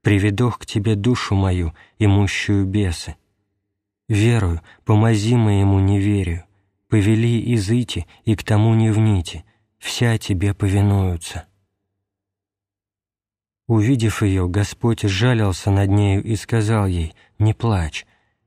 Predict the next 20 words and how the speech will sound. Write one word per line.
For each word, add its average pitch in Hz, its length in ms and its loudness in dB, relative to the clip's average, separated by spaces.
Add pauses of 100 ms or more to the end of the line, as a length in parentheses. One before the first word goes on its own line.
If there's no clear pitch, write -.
(300)
и, 113 100 2
подойдя, 110 560 0
прикоснулся 107 760 -2
к - 100 -6
одру. 98 400 -2 (920)
Несшие 110 540 2
остановились, 110 800 0
и - 40 0
он 104 160 2
сказал: 101 540 -2 (920)
«Юноша, 107 640 2 (280)
тебе 117 360 0
говорю, 107 440 0
встань». 90 520 -4 (1300)
Мёртвый, 107 520 0
поднявшись, 107 680 0
сел 120 360 0
и 101 40 0
стал 95 360 0
говорить 95 580 0